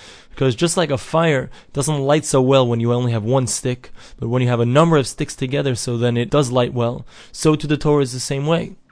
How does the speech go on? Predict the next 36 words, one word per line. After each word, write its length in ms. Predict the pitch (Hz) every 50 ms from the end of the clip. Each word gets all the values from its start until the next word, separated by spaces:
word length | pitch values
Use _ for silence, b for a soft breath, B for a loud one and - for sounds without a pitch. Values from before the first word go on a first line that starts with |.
| _ _ _ _ _ -
He 100 | 127 123
then 180 | 139 147 151
re-, 100 | 147 143
brings 300 | - 120 120 143 147 123
down 120 | 135 131 123
another 300 | 120 117 123 147 151 143
medrash 380 | 135 135 127 131 123 - -
that 100 | 117 104
says 280 | - - 143 135 131 117
that 120 | 123 113
if 80 | 110 -
two 100 | - 135
people 220 | - 143 120 117
are 100 | 113 107
learning, 440 | 107 117 131 139 139 131 123 123 110 B B B B B B
so 140 | - -
Hashem 240 | 110 - - 135 123
helps 240 | 104 113 135 - -
them 160 | - 127 120
understand 460 | 113 107 101 98 - - 131 127 127
it, 200 | 120 123 - - B B B B B B
and 80 | - 120
if 80 | 117 -
they 140 | - 113
make 200 | 120 131 135 -
any 140 | 139 127 127
kind 180 | 107 123 123 117
of 60 | 110
mistake, 360 | 110 107 - - 147 143 -
Hashem 360 | 127 113 - - 120 117 113 - - -
helps 280 | 101 120 139 - -
them 140 | - 131 127
that 100 | 117 104
they 80 | - 110
shouldn't 300 | - - 143 139 120 -
continue 540 | 127 110 98 - 165 160 151 139 123 110